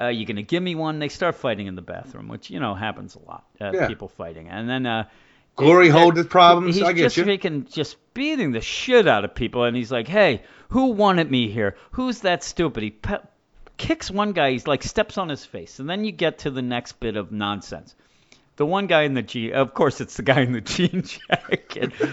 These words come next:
Speaker 1: He goes, "Screw you. And how the hell should we know?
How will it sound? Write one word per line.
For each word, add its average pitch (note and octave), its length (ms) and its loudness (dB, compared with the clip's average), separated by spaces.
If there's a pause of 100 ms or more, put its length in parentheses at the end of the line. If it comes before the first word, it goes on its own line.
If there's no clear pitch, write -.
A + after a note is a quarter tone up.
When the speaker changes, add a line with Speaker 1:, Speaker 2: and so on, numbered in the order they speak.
(120)
Speaker 1:
He G3+ 120 0
goes, D#3+ 340 0
"Screw B3+ 580 0
you. D3+ 460 2 (380)
And D3 180 0
how A#3+ 240 2
the D3+ 140 0
hell F#3 280 4
should B2+ 360 -2
we G3 200 2
know? F#2 460 0